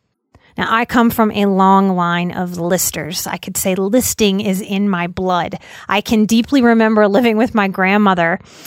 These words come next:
the one who owned a bookstore and had a master's degree in history and library science. This woman loved knowledge, and she loved listing. She listed her life away.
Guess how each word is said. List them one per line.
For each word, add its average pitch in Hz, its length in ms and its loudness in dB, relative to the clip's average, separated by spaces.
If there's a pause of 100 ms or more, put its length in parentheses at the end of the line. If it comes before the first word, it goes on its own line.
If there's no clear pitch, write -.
(240)
the 196 100 2
one 190 240 2
who 190 520 2
owned 220 220 4
a 202 40 2
bookstore 180 960 2
and 180 400 -2
had 214 400 -2
a 208 200 -2
master's 220 560 -2
degree 220 360 0
in 202 160 0
history 202 640 2
and 196 240 0
library 214 540 2
science. 180 500 -4 (300)
This 220 180 0
woman 233 240 4
loved 214 220 2
knowledge, 208 680 2 (320)
and 185 160 -6
she - 160 -2
loved 208 300 0
listing. 190 600 0
She 190 200 -2
listed 208 420 2
her 214 180 -4
life 196 400 -2
away. - 560 -4